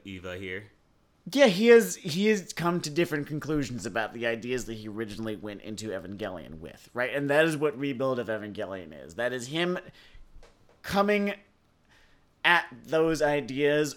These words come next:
Speaker 2: with new perspective on them. Uh, and the events in question end up diverging really, really drastically from how they originally went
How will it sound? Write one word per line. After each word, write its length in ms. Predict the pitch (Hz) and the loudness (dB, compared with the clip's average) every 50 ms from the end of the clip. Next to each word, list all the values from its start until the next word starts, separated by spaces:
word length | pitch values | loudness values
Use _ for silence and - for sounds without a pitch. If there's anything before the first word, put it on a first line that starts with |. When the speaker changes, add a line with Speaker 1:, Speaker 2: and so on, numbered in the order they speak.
| - _ | -12 _
Speaker 2:
with 760 | - 127 107 120 135 139 139 - - - - - - - - _ | -14 -10 -4 -2 -2 -2 -2 -4 -8 -14 -20 -20 -20 -20 -20 _
new 960 | - 131 131 135 143 147 151 156 156 156 151 151 147 147 143 143 143 143 143 - - | -8 -6 -4 -4 -2 0 0 2 2 2 2 2 2 2 0 0 -2 -2 -4 -6 -10
perspective 840 | - 139 120 - - - - 110 92 - - - 76 64 71 80 - _ - | -10 -8 -6 -6 -6 -8 -8 -10 -10 -10 -12 -12 -12 -12 -14 -18 -14 _ -8
on 280 | 98 87 85 87 85 | -8 -8 -8 -10 -10
them. 280 | 82 85 69 53 - - - - - - _ _ _ _ | -12 -12 -14 -14 -18 -20 -20 -20 -20 -20 _ _ _ _
Uh, 260 | 110 110 107 107 110 - - - | 0 2 2 2 0 -2 -2 -4
and 540 | 139 139 139 135 135 135 135 131 123 - - - _ _ _ _ _ _ _ _ _ _ _ _ _ _ _ _ _ _ _ _ _ _ _ _ _ _ | -2 0 0 0 -2 -2 -6 -8 -10 -12 -14 -16 _ _ _ _ _ _ _ _ _ _ _ _ _ _ _ _ _ _ _ _ _ _ _ _ _ _
the 260 | - 156 147 175 180 175 | -8 0 4 6 6 6
events 760 | 170 147 135 180 180 180 180 - - - - - - - - - | 4 4 4 4 4 4 2 0 -2 -2 0 -2 -2 -4 -4 -4
in 160 | 151 151 147 | -4 -4 -4
question 580 | - 156 160 147 147 143 - - 135 131 127 123 | 0 2 4 4 4 4 0 -2 -4 -6 -8 -8
end 300 | - 131 139 143 139 131 | -8 -6 -6 -4 0 0
up 240 | 135 131 131 - - | 0 0 -2 -2 0
diverging 720 | 135 131 131 127 110 127 131 131 120 92 131 123 120 123 107 104 | 2 2 2 0 0 -2 -2 -2 -2 -4 -4 -6 -6 -8 -8 -8
really, 440 | 110 131 190 208 220 214 196 190 | -4 -2 2 4 4 6 6 6
really 260 | 175 175 180 170 165 156 | 4 4 4 4 2 2
drastically 840 | 123 135 139 127 127 123 - - 127 117 - 101 113 110 110 104 104 | 2 0 2 2 2 0 0 -4 -8 -10 -8 -6 -6 -6 -6 -6 -8
from 240 | - 131 123 120 113 | -8 -8 -8 -8 -6
how 260 | 92 120 127 123 127 | -6 -4 -4 -4 -2
they 240 | 113 120 123 123 104 | -2 -2 -2 -2 -2
originally 600 | 110 117 113 117 110 113 123 123 113 113 110 107 | -2 -2 -2 -4 -6 -6 -6 -6 -4 -4 -4 -4
went 520 | 101 95 101 107 113 127 135 139 - - | -6 -6 -6 -6 -4 -4 -6 -6 -6 -10